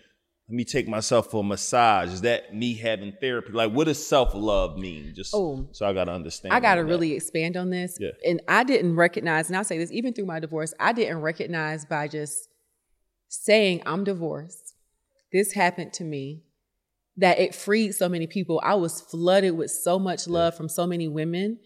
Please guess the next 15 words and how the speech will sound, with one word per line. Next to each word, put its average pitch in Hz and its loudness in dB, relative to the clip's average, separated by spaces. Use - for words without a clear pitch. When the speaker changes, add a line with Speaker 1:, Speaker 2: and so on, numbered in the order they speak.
Speaker 2:
And 196 0
I - 4
think 185 -2
that 156 2
we 175 -2
walk 170 2
around 160 0
with 151 -6
shame 165 0
sometimes. 208 0
Speaker 1:
Right. 196 -4
Speaker 2:
And 180 -2
I, 160 2
and 165 -2
I 147 2